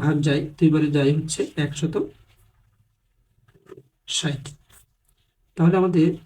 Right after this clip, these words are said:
থাকে হচ্ছে চল্লিশ। আশি দিয়ে চল্লিশকে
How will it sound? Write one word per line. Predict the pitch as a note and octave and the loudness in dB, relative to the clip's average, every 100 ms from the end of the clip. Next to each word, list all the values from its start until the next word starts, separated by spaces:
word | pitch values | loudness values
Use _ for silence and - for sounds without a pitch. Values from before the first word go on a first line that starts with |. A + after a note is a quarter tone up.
| _ - - | _ -16 -6
থাকে | D3+ E3 D#3+ | -2 0 0
হচ্ছে | E3 - - - | -2 -6 -10 -10
চল্লিশ। | - D3 C3 C3 - - _ _ _ _ _ _ _ _ _ _ _ _ _ _ _ - | -4 -2 -2 -4 -6 -8 _ _ _ _ _ _ _ _ _ _ _ _ _ _ _ -4
আশি | E3 - G3+ | -2 0 0
দিয়ে | F#3 F3+ | 0 2
চল্লিশকে | F3 D#3+ - | 4 4 2